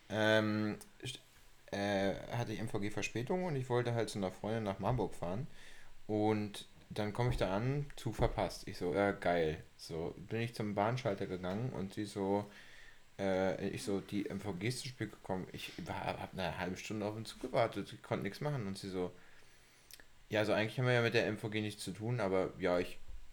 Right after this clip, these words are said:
heb dann einfach die Zugbindung auf, dann nehmen Sie den nächsten. Ich brauche nur das ausgedruckt.“ Dann hab ich, bin ich irgendwie zu den Hotels gegangen, dann hat mir irgendein Hotel den Zettel ausgedruckt, weil zurückfahren konnte ich nicht mehr, die Bahnen sind nicht gefahren, bin ich wieder hingegangen und dann muss man ja immer so ein Ticket ziehen, so, äh,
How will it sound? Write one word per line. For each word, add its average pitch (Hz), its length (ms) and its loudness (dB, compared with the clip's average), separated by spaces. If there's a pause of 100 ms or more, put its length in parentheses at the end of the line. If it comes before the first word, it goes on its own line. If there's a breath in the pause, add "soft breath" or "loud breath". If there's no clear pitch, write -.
(460)
heb 117 280 0
dann 107 160 0
einfach 95 160 -4
die 98 120 -4
Zugbindung 95 540 -2
auf, 95 140 0
dann 90 160 -2
nehmen 92 160 0
Sie 90 120 -6
den 82 200 -4
nächsten. 78 380 -4 (480 loud breath)
Ich 104 140 -6
brauche 113 180 4
nur 113 140 4
das 98 260 2
ausgedruckt.“ - 520 -6
Dann 95 100 -4
hab 107 120 0
ich, 107 120 -2
bin 110 140 -4
ich 104 100 -2
irgendwie 101 340 -2
zu - 140 -6
den 98 160 2
Hotels 104 400 0
gegangen, 127 320 0
dann 104 80 0
hat 90 100 -2
mir 101 100 0
irgendein 104 260 -2
Hotel 101 260 0
den 92 120 -2
Zettel 143 240 -6
ausgedruckt, 156 600 -4 (440 soft breath)
weil 92 380 -2
zurückfahren 95 540 -6
konnte 123 200 0
ich 127 60 2
nicht 123 100 2
mehr, 123 100 0
die 90 180 -4 (360)
Bahnen 127 260 2
sind 120 160 -6
nicht 123 140 -8
gefahren, 104 480 -2
bin 101 100 -2
ich - 120 -10
wieder 87 120 0
hingegangen 107 520 0
und - 60 -10 (320 loud breath)
dann 98 100 -2
muss 110 160 0
man 113 100 4
ja 98 40 2
immer 107 160 4
so 98 60 0
ein 92 140 -2
Ticket 127 360 -2
ziehen, 90 460 -2
so, 87 80 -2
äh, 73 300 -2